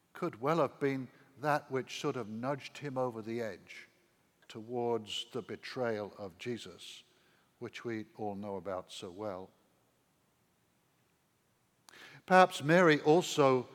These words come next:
perceiving the dark undertow that there was in Christ's teaching, was responding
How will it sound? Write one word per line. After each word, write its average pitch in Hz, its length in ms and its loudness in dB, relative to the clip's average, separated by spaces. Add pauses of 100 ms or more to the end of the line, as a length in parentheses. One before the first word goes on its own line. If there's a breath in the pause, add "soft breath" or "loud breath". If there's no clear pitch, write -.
(240)
perceiving 147 800 2 (300 loud breath)
the 135 120 2
dark 147 560 4
undertow 156 760 4
that 127 240 0
there 127 140 2
was 131 580 2
in 123 200 -4
Christ's 123 640 -4
teaching, 170 500 -8 (1700)
was 127 180 -8
responding 147 640 -2